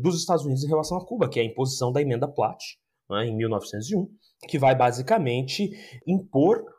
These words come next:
a Cuba o que eu diria a indigesta, eh, realidade de que os Estados Unidos passam, enfim, ter um controle, eh, e, e um direito,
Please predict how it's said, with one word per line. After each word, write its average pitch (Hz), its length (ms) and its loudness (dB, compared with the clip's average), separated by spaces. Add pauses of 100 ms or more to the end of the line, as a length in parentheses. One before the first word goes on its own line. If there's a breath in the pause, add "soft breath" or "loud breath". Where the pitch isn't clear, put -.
a - 100 0
Cuba 117 640 -2 (300 loud breath)
o - 60 -14
que - 120 -4
eu 123 300 -2
diria 120 580 0
a 117 120 2
indigesta, 123 760 0 (320 loud breath)
eh, 110 200 2
realidade 120 920 4 (320 loud breath)
de 120 280 2
que 135 260 0
os 131 100 2
Estados 247 300 0
Unidos 127 300 0
passam, 156 500 2
enfim, - 400 -4
ter - 80 -6
um 117 100 -2
controle, 127 1000 0
eh, 101 800 0 (300)
e, 123 260 -2
e 147 40 2
um 143 140 2
direito, 151 760 0